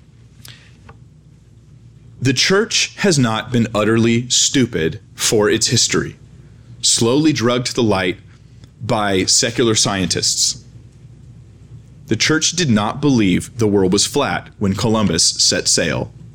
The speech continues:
The church did not believe it. Nobody thought the world was flat when Col-, they did not think he would fall off the edge of the earth.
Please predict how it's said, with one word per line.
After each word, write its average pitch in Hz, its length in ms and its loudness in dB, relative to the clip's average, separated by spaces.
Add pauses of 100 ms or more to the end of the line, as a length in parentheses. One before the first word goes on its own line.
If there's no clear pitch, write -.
(960)
The 131 120 0
church 135 260 0
did 160 200 0
not 104 340 2
believe 143 320 4
it. - 180 -2 (840)
Nobody 127 720 2
thought 98 360 -4
the 120 100 2
world 90 260 2
was 107 140 2
flat 151 520 -2
when 123 180 2
Col-, 117 260 0
they 123 120 2
did 147 140 2
not 165 300 0
think 233 280 2
he 165 120 2
would 120 140 2
fall 113 180 0
off 113 160 -2
the 117 140 4
edge 117 120 2
of 123 100 2
the 139 140 4
earth. 104 340 -2